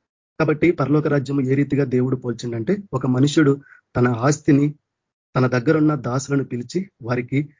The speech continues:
అప్పగించినట్లు మనం చూసినాం. ఒకనికి ఐదు తలాంతులు దేవుడిచ్చిండు, ఒకనికి రెండు తలాంతులు ఇచ్చిండు,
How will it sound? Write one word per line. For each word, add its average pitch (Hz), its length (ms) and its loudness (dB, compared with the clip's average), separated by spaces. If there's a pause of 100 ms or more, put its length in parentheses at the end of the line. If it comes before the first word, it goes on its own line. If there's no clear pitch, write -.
(300)
అప్పగించినట్లు 131 840 -4
మనం 131 140 2
చూసినాం. 117 380 -10 (160)
ఒకనికి 127 320 -2
ఐదు 127 180 0
తలాంతులు 135 460 0
దేవుడిచ్చిండు, 131 580 -2 (440)
ఒకనికి 135 300 0
రెండు 120 180 0
తలాంతులు 139 400 0
ఇచ్చిండు, 139 360 0